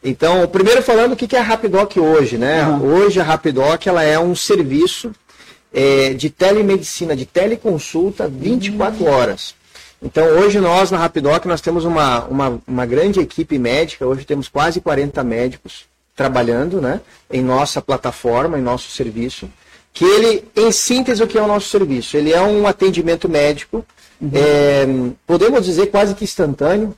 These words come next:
Speaker 1: porque hoje um cliente, um usuário do nosso serviço, ele,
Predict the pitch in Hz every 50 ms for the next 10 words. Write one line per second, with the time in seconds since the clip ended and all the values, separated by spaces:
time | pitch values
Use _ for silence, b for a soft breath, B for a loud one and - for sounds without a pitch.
0 | _ - 139 127 - 147 143 139 156 175 175 160 180 190 175 170 175 B B B
1 | _ _ - 147 143 165 156 - 170 165 160 165 185 202 208 202 - 156 147 139
2 | 120 113 127 135 147 170 190 170 151 131 131 135 135 135 127 - - 135 117 101
3 | 120 147 196 226 - - 117 107 - b b b b b b b _ - 139 147
4 | 156 156 160 160 160 160 160 156 151 147 143 131 131